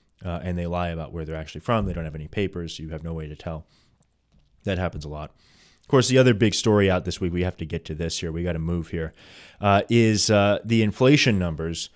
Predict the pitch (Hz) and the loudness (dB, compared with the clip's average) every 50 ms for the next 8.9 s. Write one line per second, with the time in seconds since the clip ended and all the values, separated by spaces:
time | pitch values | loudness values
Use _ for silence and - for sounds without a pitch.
0 | _ _ _ _ _ _ _ _ _ _ _ _ _ _ _ _ _ _ _ - | _ _ _ _ _ _ _ _ _ _ _ _ _ _ _ _ _ _ _ -20
1 | _ - - 127 123 - - 160 160 156 - - 135 127 120 117 117 110 98 110 | _ -4 -2 -2 0 4 6 8 8 8 8 6 6 6 6 6 6 6 4 4
2 | 110 - - 107 107 104 110 101 - - 120 113 113 113 113 113 - 110 104 117 | 2 4 4 6 6 6 4 2 2 2 4 4 4 4 4 0 -2 0 2 2
3 | 110 113 117 123 127 - 123 113 110 107 101 98 87 120 120 120 120 117 110 117 | 2 4 2 2 2 0 0 0 2 2 0 0 2 2 4 4 4 4 2 0
4 | 113 - - 107 - - 113 98 - - 127 117 107 - 98 95 101 107 117 120 | 0 -2 -4 -4 -2 -2 -2 0 0 -2 -4 -4 -2 -4 -4 -2 2 2 2 2
5 | 120 - 127 110 - 110 107 104 - - 104 90 87 - - - - - 139 143 | 2 0 -2 -2 -2 -2 -4 -2 -2 -2 -4 -4 -4 -6 -6 -4 0 2 4 4
6 | 143 139 - - - 127 123 123 123 131 127 127 - _ _ _ _ _ _ _ | 4 2 0 -2 0 0 2 2 0 -2 -6 -10 -14 _ _ _ _ _ _ _
7 | _ _ _ _ _ _ _ - - - - 73 - - - 113 113 113 113 113 | _ _ _ _ _ _ _ -20 -16 -14 -14 -14 -10 -4 0 2 2 2 2 0
8 | 117 110 - _ _ - - 120 117 113 110 104 - 113 107 107 110 110 | -2 -4 -8 _ _ -6 -2 0 2 2 2 2 2 2 2 2 0 -4